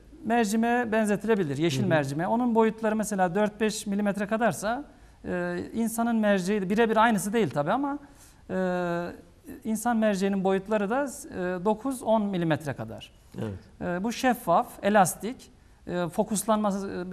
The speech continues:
Speaker 1: e, fokuslamayı, odaklamayı, uzak ve yakını net görmemizi sağlıyor. Bu do-, dediğim gibi şeffaf ancak yaşla birlikte ilerleyen yaşlarda ya-, e, merceğimiz yani yaşlandıkça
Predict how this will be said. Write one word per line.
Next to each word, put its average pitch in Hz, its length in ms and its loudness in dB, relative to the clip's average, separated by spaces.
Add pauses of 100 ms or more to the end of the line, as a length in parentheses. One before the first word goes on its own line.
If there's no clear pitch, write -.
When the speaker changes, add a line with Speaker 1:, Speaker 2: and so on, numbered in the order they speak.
Speaker 1:
e, - 40 -14
fokuslamayı, 196 640 -2
odaklamayı, 185 640 2
uzak 185 340 0
ve 180 60 0
yakını 175 300 0
net 190 180 -2
görmemizi 170 600 0
sağlıyor. 139 600 -4 (600)
Bu 247 80 -6
do-, 226 280 -4
dediğim 226 260 0
gibi 208 220 -2
şeffaf 214 520 0
ancak 214 420 0
yaşla 208 400 2
birlikte 156 440 -2
ilerleyen 190 480 4
yaşlarda 175 720 -2 (460)
ya-, 185 300 -2
e, 170 60 -4
merceğimiz 190 680 0
yani 185 160 2
yaşlandıkça 202 800 -2